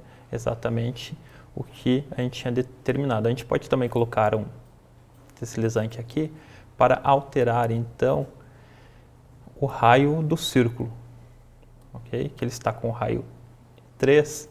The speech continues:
então a gente pode alterar isso. Então, vamos colocar um outro deslizante aqui, onde vamos colocar de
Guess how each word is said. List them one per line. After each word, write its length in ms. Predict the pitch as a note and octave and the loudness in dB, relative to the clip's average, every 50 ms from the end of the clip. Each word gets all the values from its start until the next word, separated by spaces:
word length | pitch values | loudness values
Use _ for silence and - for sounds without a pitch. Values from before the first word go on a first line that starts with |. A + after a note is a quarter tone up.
| - - - - - - - - - - - - - - - | -20 -20 -20 -20 -20 -20 -20 -20 -20 -20 -20 -20 -20 -20 -12
então 140 | - - A#2+ | -8 -6 -6
a 40 | C3 | -6
gente 120 | - - | -8 -2
pode 320 | - B2 A#2+ A2+ - - - - | 0 0 0 0 -2 -8 -10 -4
alterar 440 | - B2+ A#2+ - B2 A#2 A#2 A2 A2+ | -6 -6 -2 0 2 2 4 4 2
isso. 420 | A2 - - - - - - - - - - - - - - - - - - - - - - | 0 -2 -6 -10 -14 -14 -16 -18 -20 -20 -20 -20 -20 -20 -20 -20 -20 -20 -20 -20 -20 -20 -16
Então, 100 | - - | -12 -12
vamos 100 | B2 - | -12 -12
colocar 480 | - - A#2+ A2+ - - A2 A2 - - - - - - - - - - - - - - - - - - - - - - - - - - - | -8 -8 -8 -6 -2 -2 -2 -2 -2 -8 -20 -20 -20 -20 -20 -20 -20 -20 -20 -20 -20 -20 -20 -20 -20 -20 -20 -20 -20 -20 -20 -20 -20 -14 -8
um 220 | - B2+ B2 A#2+ A#2+ | -6 -4 -2 0 2
outro 420 | A#2+ B2 B2+ - - - B2 - B2 - - - - - - - - - - - - - - - - - - - - - - - - - - - | 2 0 0 -2 -4 -6 -6 -6 -6 -10 -16 -20 -20 -20 -20 -20 -20 -20 -20 -20 -20 -20 -20 -20 -20 -20 -20 -20 -20 -20 -20 -20 -20 -20 -14 -6
deslizante 640 | - A#2+ A2+ A#2 - - A#2 A2+ A#2 A2 A2 G#2+ - A#2+ | -6 -6 -6 -6 -8 -8 -8 -6 -6 -8 -8 -8 -10 -12
aqui, 420 | A#2 - - D#3 D3 B2 - - - - - - - - - - - - - - - - - - - - - - - - - - - - - | -8 -2 0 0 0 0 -4 -12 -18 -20 -20 -20 -20 -20 -20 -20 -20 -20 -20 -20 -20 -20 -20 -20 -20 -20 -20 -20 -20 -20 -20 -20 -18 -12 -10
onde 480 | A2+ A2+ A2+ A2 A2+ A#2 - - B2+ C3 C3 - - - - - - - - - - - - - - - - - - - - - - - | -8 -6 -6 -6 -8 -8 -8 -8 -8 -8 -8 -12 -18 -20 -20 -20 -20 -20 -20 -20 -20 -20 -20 -20 -20 -20 -20 -20 -20 -20 -20 -20 -20 -20
vamos 160 | - - - | -20 -20 -18
colocar 360 | - - - - - - - - | -14 -14 -14 -4 -2 -2 -2 -2
de 460 | A2+ - - - - - G#2 - | -6 -8 -14 -16 -12 -10 -10 -10